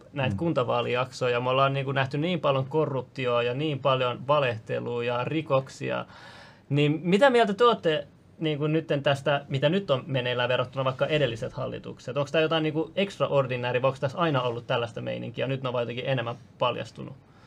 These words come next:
Speaker 2: Jos mä nyt sanoisin suoraan, niin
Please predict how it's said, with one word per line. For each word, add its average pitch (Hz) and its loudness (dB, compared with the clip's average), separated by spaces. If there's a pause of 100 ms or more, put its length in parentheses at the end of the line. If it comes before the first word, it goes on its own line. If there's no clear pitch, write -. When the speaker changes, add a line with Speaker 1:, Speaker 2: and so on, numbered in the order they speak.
(920)
Speaker 2:
Jos 113 -4
mä 123 0
nyt 120 0
sanoisin 104 0
suoraan, 92 -2
niin 90 -6